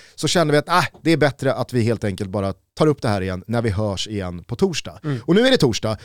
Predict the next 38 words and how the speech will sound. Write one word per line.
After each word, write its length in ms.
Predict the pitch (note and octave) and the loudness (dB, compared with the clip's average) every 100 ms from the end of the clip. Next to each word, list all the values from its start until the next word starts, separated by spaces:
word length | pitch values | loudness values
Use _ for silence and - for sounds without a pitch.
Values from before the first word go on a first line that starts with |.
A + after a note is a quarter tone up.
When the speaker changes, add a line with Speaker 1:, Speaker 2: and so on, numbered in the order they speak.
| - | -6
Speaker 1:
så 100 | - | -2
jag 60 | F3+ | 0
tänker 300 | G#3+ F3 G#3 | 0 0 2
bara 140 | D#3+ | 2
kort. 520 | - G#3 E2 - - - | 2 2 0 -2 -10 -2
Det 80 | |
här 200 | C#3 E3 | 2 2
är 40 | D#3+ | 4
ju 160 | D3+ | 2
såklart, 420 | C#3+ D3 B2+ A2+ B2+ | 0 0 0 0 0
eh, 440 | A#2+ A#2 B2+ B2+ | 0 0 -2 -2
lotter 320 | C#3+ A2+ B2 | -2 -2 -2
som 140 | G#2+ C3 | -2 0
alla 180 | A#2+ B2+ | 0 2
är 60 | |
med 320 | D#3 G#3 G3 | 2 2 0
på 180 | - G#2+ F#2+ | -2 -4 -2
numera. 760 | A2+ A2+ G#2 F#2+ E2+ F2+ B2 - _ _ | 0 0 0 -2 -4 -6 -6 -8 _ _
Men 360 | A2+ C#3 E3+ F#3 | -2 -2 0 0
vi 60 | |
har 120 | B2 B2 | 2 2
ju 40 | |
ett 100 | B2 | -2
historiskt 520 | C#3 - G#2 A2+ D3 | -6 -4 -4 -4 -4
ansvar 380 | C#3 C3 B2+ D#3+ - | -6 -4 -4 -6 -8
mot, 380 | G#2 A#2+ B2 - | -4 -4 -4 -4
eh, 160 | A#2+ A#2 | -2 0
vår, 340 | A2 A2+ A2+ A2 | 0 0 0 0
eh, 260 | G#2+ G#2+ | -2 -4
backkatalog. 1200 | G2 G2+ C3 A2+ - - B2 - A2+ A#2 D3 E3+ - - | -6 -6 -6 -6 -10 -8 -6 -2 -2 0 -2 -4 -10 -10
Speaker 2:
Så 80 | |
är 40 | C3 | -10
det. 100 | A2 | -4
Speaker 1:
Att 200 | A#2+ - | -4 -2
rätt 300 | A#2+ C#3 - | 0 -2 -2
ska 200 | - C#3 | -6 -4
bli 260 | A#2+ B2 C3 | 0 0 2
rätt. 380 | B2+ F3 - | 0 -2 -8